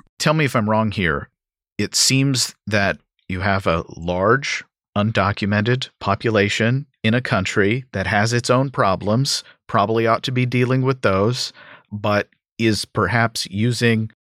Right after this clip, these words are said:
these undocumented refugees or immigrants as cover for not dealing with those other problems.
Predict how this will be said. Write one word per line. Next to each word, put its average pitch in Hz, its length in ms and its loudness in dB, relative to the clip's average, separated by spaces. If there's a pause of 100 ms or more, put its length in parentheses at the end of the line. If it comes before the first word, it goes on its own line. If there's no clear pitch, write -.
(240)
these 104 220 0
undocumented 104 920 2
refugees 104 800 0
or 85 360 -2
immigrants 135 580 0 (540)
as 98 240 0
cover 117 400 2
for 101 200 -2
not 107 360 0
dealing 101 340 0
with 90 160 -2
those 92 220 -2
other 87 180 -2
problems. 95 640 -2